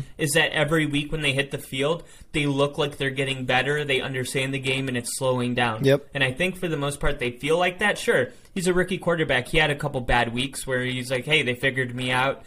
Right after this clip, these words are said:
Speaker 1: I didn't have anything for him today." But he was also a rookie. And I think we're expecting so much out of these rookies, you know,
Speaker 2: Mm-hmm.
Speaker 1: like Justin Fields. Like,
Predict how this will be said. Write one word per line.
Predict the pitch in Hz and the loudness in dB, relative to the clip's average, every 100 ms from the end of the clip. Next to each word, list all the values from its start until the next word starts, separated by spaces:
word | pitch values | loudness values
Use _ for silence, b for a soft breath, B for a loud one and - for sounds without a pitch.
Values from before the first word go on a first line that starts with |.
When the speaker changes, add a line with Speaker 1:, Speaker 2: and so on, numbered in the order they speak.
| b b | b b
Speaker 1:
I | 127 | 2
didn't | 135 135 | 2 2
have | 135 131 | 0 0
anything | 135 131 135 127 | -2 0 -4 -2
for | 143 143 | 0 0
him | 151 | 0
today." | 160 165 165 b b b | 2 2 0 b b b
But | 165 | 0
he | 156 | 2
was | 180 185 | 2 2
also | 185 - 196 | 0 2 2
a | 160 | 2
rookie. | 147 160 127 110 b b b | -2 -4 -8 -10 b b b
And | 151 | 0
I | 151 | 2
think | 147 190 | 2 2
we're | 180 175 | 4 4
expecting | 143 - 170 170 147 | 4 2 2 -4 -4
so | - 180 | -4 -2
much | 170 165 160 | 0 -2 0
out | 151 147 | 0 0
of | |
these | 143 131 135 | -2 -4 -2
rookies, | 165 160 120 123 | -2 -2 -8 -6
you | 135 | 2
know, | 139 | 4
Speaker 2:
Mm-hmm. | 123 | 6
Speaker 1:
like | 131 | 4
Justin | 127 139 - 151 | 4 0 0 -6
Fields. | 143 190 160 135 | 0 2 2 0
Like, | 139 | -2